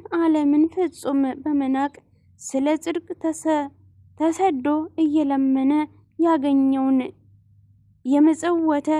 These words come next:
በጾም በጸሎት እየተጋደለ ሠላሳ ዓመት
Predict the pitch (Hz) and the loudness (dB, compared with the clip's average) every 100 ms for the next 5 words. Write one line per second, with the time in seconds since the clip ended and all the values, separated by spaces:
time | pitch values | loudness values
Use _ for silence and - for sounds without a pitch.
0 | - 302 311 339 285 269 262 262 277 285 | -2 -4 -4 -2 -2 -2 -4 -6 -6 -4
1 | 285 277 269 247 247 233 262 269 294 - | -4 -4 -6 -6 -6 -4 -4 -4 -6 -10
2 | _ _ _ _ _ _ - 330 302 277 | _ _ _ _ _ _ -6 -2 -2 -2
3 | 269 - 294 285 - 302 285 269 | -6 -2 -2 -2 -4 -2 -2 -2